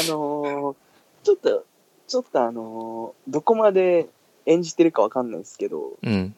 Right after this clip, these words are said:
Speaker 1: 固定的感を出しまくっ-、出しすぎてる感はちょっと否めないですけどね。
Speaker 2: あ。あ、個性を追求してる。
Speaker 1: はい、ちょっと、あの、奇をてらってるっていうか、
Speaker 2: うーん。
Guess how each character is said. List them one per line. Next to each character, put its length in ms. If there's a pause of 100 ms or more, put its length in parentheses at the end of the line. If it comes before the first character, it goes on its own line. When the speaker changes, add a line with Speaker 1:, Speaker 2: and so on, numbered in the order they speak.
Speaker 1:
固 160
定 300
的 400
感 360 (200)
を 200 (260)
出 280
し 160
ま 120
く 140
っ-、 20 (480)
出 80
し 140
す 120
ぎ 100
て 80
る 100
感 220
は 160
ち 120
ょ 20
っ 40 (120)
と 60
否 80
め 200
な 60
い 40
で 60
す 80
け 80
ど 180
ね。 60 (280)
Speaker 2:
あ。 220
あ、 40
個 160
性 360 (600)
を 60
追 180
求 140
し 80
て 60
る。 60
Speaker 1:
は 80
い、 20
ち 20
ょ 360
っ 40
と、 20 (260)
あ 120
の、 80
奇 160
を 80
て 120
ら 80
っ 20
て 300
る 80
っ 300
て 60
い 160
う 40
か、 140
Speaker 2:
う 40
ー 60
ん。 840